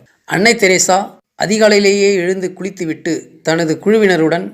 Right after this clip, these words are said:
வீதி வீதியாக யாசகம் கேட்டு செல்வார். ஒருமுறை ஒரு கடைக்காரரிடம் உதவி கேட்டார்.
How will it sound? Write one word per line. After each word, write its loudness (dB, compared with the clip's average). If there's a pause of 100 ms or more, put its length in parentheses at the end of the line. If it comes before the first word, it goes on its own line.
வீதி -4
வீதியாக -2
யாசகம் -2
கேட்டு -8
செல்வார். -8 (520)
ஒருமுறை -2
ஒரு -8
கடைக்காரரிடம் -2
உதவி -6
கேட்டார். -10